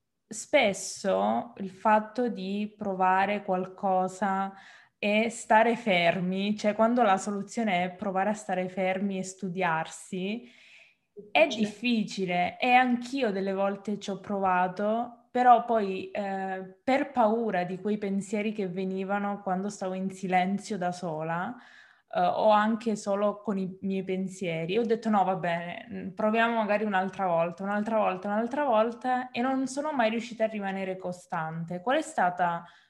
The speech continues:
Speaker 1: quando hai iniziato tu a fare meditazione e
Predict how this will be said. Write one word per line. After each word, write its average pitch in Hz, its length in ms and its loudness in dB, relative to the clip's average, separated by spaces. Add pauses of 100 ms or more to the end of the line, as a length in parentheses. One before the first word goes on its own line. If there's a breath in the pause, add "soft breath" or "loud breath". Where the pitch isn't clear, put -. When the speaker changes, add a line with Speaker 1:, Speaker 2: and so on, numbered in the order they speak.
(160)
Speaker 1:
quando 285 280 4
hai 277 80 6
iniziato 214 600 -4
tu 185 120 -4
a 180 100 -2 (100)
fare 185 200 -2
meditazione 190 880 -4
e 202 380 -6